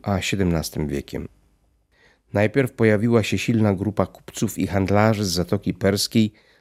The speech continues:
znanych pod nazwą Shirazi, od miasta Shiraz na południu Persji. Natomiast trzeci i ostatni etap zaczął się od upadku hegemonii portugalskiej w drugiej połowie siedemnastego wieku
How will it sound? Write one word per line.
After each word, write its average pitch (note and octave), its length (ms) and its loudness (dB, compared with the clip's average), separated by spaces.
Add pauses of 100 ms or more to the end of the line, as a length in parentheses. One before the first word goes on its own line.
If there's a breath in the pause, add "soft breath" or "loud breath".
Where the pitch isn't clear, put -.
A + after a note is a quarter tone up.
znanych G#2+ 440 2
pod G2 180 -2
nazwą G2 500 2 (120)
Shirazi, G2+ 880 0 (640)
od E2+ 140 -6
miasta F2 500 0
Shiraz F#2+ 800 -2 (160)
na F#2 140 0
południu F2+ 400 -4
Persji. - 560 -2 (960)
Natomiast C3+ 580 0
trzeci G#3+ 440 0
i A2+ 60 6
ostatni - 500 0
etap F2+ 340 -2
zaczął C3+ 280 0
się B2 140 2
od G#2+ 120 4
upadku A#2 460 -2
hegemonii G2+ 500 2
portugalskiej G2 880 -2 (420 soft breath)
w G2+ 80 -6
drugiej G2 300 2
połowie F2 360 0
siedemnastego F2 680 -2
wieku D#2+ 420 -4